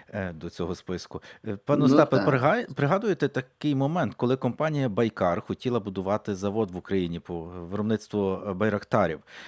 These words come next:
Speaker 2: А,
Speaker 1: І
Speaker 2: Байрактар, так.
Speaker 1: Так. Ну, Байкар сама компанія називається.
Speaker 2: Ну, я
Speaker 1: І тоді,
Speaker 2: знаю.
Speaker 1: е, директор в інтерв'ю, е, чи власник розповідав, що проблема є із підключенням електрики, електроенергії.
Speaker 2: Е,
Speaker 1: Так,
Speaker 2: рік.
Speaker 1: каже,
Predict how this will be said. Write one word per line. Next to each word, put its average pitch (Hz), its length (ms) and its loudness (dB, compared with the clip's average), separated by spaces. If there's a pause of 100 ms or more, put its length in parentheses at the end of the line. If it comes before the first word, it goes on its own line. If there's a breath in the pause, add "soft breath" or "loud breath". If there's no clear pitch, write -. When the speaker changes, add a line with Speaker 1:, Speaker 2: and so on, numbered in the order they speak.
(120 loud breath)
Speaker 2:
А, 160 120 4
Speaker 1:
І 156 40 2
Speaker 2:
Байрактар, 175 600 4
так. 113 200 -4
Speaker 1:
Так. 107 340 2 (260)
Ну, 117 160 -2
Байкар 117 440 0
сама 113 300 -6
компанія 101 380 0
називається. 78 500 -6
Speaker 2:
Ну, 113 160 4
я 127 100 6
Speaker 1:
І 127 80 4
тоді, - 60 2
Speaker 2:
знаю. 175 320 2
Speaker 1:
е, 107 100 0
директор 107 440 0
в 95 40 -4
інтерв'ю, 110 520 -2 (520 soft breath)
е, 87 240 -6
чи - 140 -14
власник 120 420 -2 (120)
розповідав, 92 640 -2
що 95 320 -2
проблема 107 540 -2
є 120 300 -4 (220)
із 92 200 -10
підключенням 113 920 -2 (180)
електрики, 92 680 -8
електроенергії. 95 800 0 (200 loud breath)
Speaker 2:
Е, 139 140 6
Speaker 1:
Так, 151 60 8
Speaker 2:
рік. 208 140 10
Speaker 1:
каже, 113 160 4